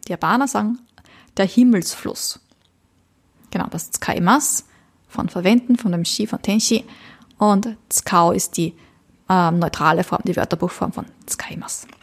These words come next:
Das Majo hast du vielleicht schon gehört im Anime, ähm, Majo no Takkyubin, also Kikis kleiner, äh, Lieferservice.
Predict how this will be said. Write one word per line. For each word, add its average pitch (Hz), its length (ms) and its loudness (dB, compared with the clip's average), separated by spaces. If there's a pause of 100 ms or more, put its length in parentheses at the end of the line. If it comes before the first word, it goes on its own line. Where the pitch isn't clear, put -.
(1300)
Das 262 180 0
Majo 311 420 4
hast 233 240 0
du 240 60 -2
vielleicht - 360 -4
schon 196 120 -6
gehört 226 500 -2
im 208 280 -4
Anime, 208 480 0 (580)
ähm, 185 420 0 (120)
Majo 208 400 4
no 262 160 6
Takkyubin, 240 920 0 (800)
also 190 260 0
Kikis 214 400 -4
kleiner, 185 380 -4 (520)
äh, 185 160 0
Lieferservice. - 640 -6